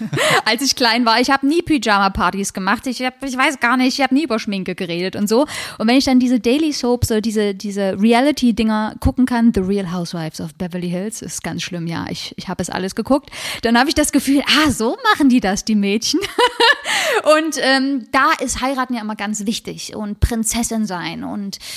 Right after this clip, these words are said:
großes Kleid und Glitzer und so und so und so. Das hab ich mir nie vorgestellt. Ich glaube, weil für einen großen Teil meines Lebens war Beziehung ein gar nicht mal so positiv besetztes Wort, weil ich eigentlich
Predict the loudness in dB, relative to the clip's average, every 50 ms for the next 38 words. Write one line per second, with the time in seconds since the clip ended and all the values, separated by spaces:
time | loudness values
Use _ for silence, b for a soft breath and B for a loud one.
0 | B B B B -4 0 0 2 2 0 -2 -4 -4 -4 -2 0 0 2 2 0
1 | -2 -2 -2 -2 -2 0 0 0 0 2 0 0 -2 -4 -4 -2 -2 -2 -4 -6
2 | -8 -8 -8 -10 -10 -8 -6 -6 -6 -6 -8 -8 -8 -6 -4 -2 -2 -2 -4 -4
3 | -6 -2 0 2 4 4 4 4 4 2 0 -2 -4 -4 -4 -4 -6 -8 -8 -6
4 | -6 -6 -6 -6 -8 -12 B B B B B B -12 -10 -6 -4 0 2 2 2
5 | 2 2 0 -2 0 0 0 2 0 -2 -6 _ _ _ _ _ _ _ _ _
6 | _ _ _ _ _ _ -20 -18 _ -10 -8 -6 -6 -4 -2 0 0 0 0 -2
7 | -2 -2 -2 -2 -2 -2 -2 -4 -6 -6 -6 -6 -4 -2 -2 -2 -2 -2 -4 -4
8 | -4 -6 -8 -8 -8 -8 -6 -6 -4 -2 -2 -2 -2 -2 -4 -4 -4 -6 -6 -8
9 | -10 -12 B B B B B B B B -4 -4 -4 -4 -4 -4 -2 -2 -2 -4
10 | -4 -4 -4 -4 -4 -4 -4 -4 -4 -6 -6 -6 -6 -6 -6 -6 -6 -6 -6 -4
11 | -4 -4 -6 -6 -6 -6 -8 -8 -8 -8 -8 -8 -8 -10 -10 -10 -10 -10 -10 -12
12 | -12 -12 -10 -8 -8 -6 -4 -6 -6 -8 -10 -18 B B B B B -8 -6 -4
13 | -6 -6 -8 -6 -4 0 0 2 2 2 2 2 2 2 2 0 -2